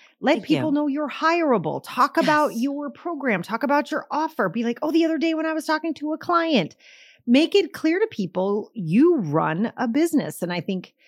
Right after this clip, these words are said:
Speaker 1: when someone is sale avoidant, it can feel really easy to not <laughs> do that. It's like, "No,
Speaker 2: Yes.
Speaker 1: no, I'm too nice. I don't have a business." It's like, "No, dude, you totally
Speaker 2: Oh,
Speaker 1: do."
Speaker 2: sweetheart,
Speaker 1: But they
Speaker 2: you
Speaker 1: don't know that.
Speaker 2: do.
Speaker 1: And
Speaker 2: Right?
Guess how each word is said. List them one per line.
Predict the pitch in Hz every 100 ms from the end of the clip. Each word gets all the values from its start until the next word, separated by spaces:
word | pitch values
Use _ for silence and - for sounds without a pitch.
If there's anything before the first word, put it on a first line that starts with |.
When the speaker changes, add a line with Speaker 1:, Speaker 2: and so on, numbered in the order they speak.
| _ _
Speaker 1:
when | 214 240
someone | - 262 247
is | - 262 -
sale | 254 233 220
avoidant, | 196 180 202 185 185
it | 180 175
can | 202
feel | - 190 165 180
really | 226 277 262
easy | 180 202 180
to | 165
not | 156 147 -
<laughs> | - -
do | - -
that. | 311 -
It's |
like, | 415 - - - -
"No, | 415
Speaker 2:
Yes. | 440 453 392
Speaker 1:
no, | 480 494 392
I'm | 403 403
too | 440 440 440 466
nice. | 359 - - _ -
I | 311
don't | 440 427
have | 330 277
a |
business." | 233 277 294 359 427
It's | 330 320
like, | 294
"No, | 320
dude, | 302 294
you | 226
totally | 226 311 339 240
Speaker 2:
Oh, | 220
Speaker 1:
do." | 415 240 180 262 - -
Speaker 2:
sweetheart, | 294 240 226
Speaker 1:
But | 247
they |
Speaker 2:
you | 302
Speaker 1:
don't | 302 285
know | 269 320 320
that. | 330 302 254
Speaker 2:
do. | 208 -
Speaker 1:
And | 240 226 240
Speaker 2:
Right? | 277